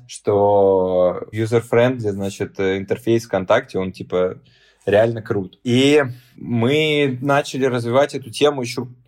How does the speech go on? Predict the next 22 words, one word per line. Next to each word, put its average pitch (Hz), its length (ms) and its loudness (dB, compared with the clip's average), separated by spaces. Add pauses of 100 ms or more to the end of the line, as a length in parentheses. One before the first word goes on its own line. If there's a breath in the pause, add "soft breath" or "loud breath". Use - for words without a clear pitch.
три 131 260 0
года 135 300 0
назад, 98 400 -2
по-моему, 90 640 -10
когда 104 320 2
вообще, 123 300 0
типа, 117 360 2
слово 120 380 0
«суперап» 120 500 0
в - 40 -16
российском 110 560 -4
рынке 120 280 -4
не 107 140 -10
звучало. 143 640 -2 (460 soft breath)
Ну, 127 80 0
собственно, 120 300 -4
платформа 113 480 2
Mini 107 160 -4
Apps, 135 300 2
она, 117 280 0
она 110 260 2
вот, 104 280 -6